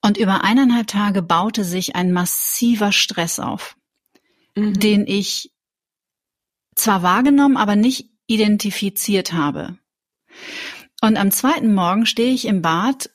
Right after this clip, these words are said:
Speaker 1: und das alte Gefühl in der Brust ist wieder da, im Brustkorb, und mein Herz rennt und ich bin,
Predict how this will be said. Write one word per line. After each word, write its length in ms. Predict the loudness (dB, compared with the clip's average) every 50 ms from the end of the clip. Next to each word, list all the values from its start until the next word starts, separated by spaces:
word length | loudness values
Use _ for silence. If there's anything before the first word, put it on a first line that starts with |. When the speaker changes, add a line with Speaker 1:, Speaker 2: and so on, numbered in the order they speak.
| _ _ _
Speaker 1:
und 260 | 0 0 0 0 -2 _ _ _ -20 _ _ _
das 220 | -2 -2 -2 -2 -2 _
alte 300 | 0 0 0 0 -2 -2
Gefühl 400 | -2 -2 -4 -4 -2 0 0 0
in 180 | 0 -2 -2 -2
der 160 | -2 -2 -4
Brust 520 | -6 _ _ _ -4 -4 -2 -2 -2 -4 -6
ist 160 | -6 -4 -2
wieder 180 | 0 0 0 0
da, 200 | 0 0 -2 0
im 140 | 0 -2 -2
Brustkorb, 580 | 0 -2 -2 -4 -6 -6 -4 -4 -4 -4 -4 -2
und 140 | -2 0
mein 180 | 0 2 2 2
Herz 400 | 2 2 2 0 0 -2 -6 -2
rennt 340 | -2 0 0 0 -2 -2 -4
und 160 | -6 -6 -4
ich 160 | -6 -8 -4
bin, 320 | -2 0 0 0 -2 -2